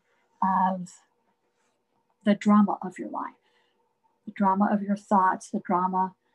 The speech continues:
of what's happening in your body. Allows you to connect a little bit more with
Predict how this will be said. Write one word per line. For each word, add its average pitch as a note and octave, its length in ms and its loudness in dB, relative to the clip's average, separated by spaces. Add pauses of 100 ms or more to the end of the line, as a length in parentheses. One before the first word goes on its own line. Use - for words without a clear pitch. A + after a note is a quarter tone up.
(120)
of G#3 80 -12
what's G3+ 260 0
happening F#3 380 0
in F#3 100 -6
your F#3 120 -6
body. F3+ 580 -4 (3250)
Allows G3 440 0
you G#3 80 0
to - 180 -2
connect F#3 640 0 (340)
a G#3 80 0
little G3 280 2
bit G3+ 200 -4
more G3 540 4
with F3+ 380 -4